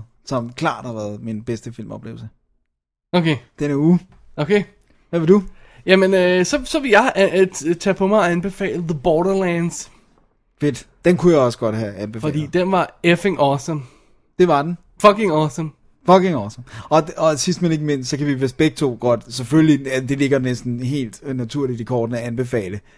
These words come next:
Speaker 1: Carlitos Way.
Speaker 2: Ja, men det tæller ikke.
Speaker 1: Nej.
Speaker 2: Men det er en, den skal man bare se.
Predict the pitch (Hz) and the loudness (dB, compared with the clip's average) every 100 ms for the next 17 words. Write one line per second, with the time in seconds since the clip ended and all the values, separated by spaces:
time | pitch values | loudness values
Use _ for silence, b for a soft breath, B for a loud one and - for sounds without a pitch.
0 | b _ _ 139 127 110 107 95 92 - | b _ _ -6 -4 -6 -10 -10 -14 -12
1 | - 147 - _ - 151 175 196 175 127 | -8 -6 -8 _ -6 -2 0 2 2 0
2 | 123 - - 135 - - 147 196 175 156 | -2 -10 -6 -4 -4 -8 -2 2 2 0
3 | 147 160 190 202 - 151 151 120 - | -2 0 2 2 0 0 -2 -4 -8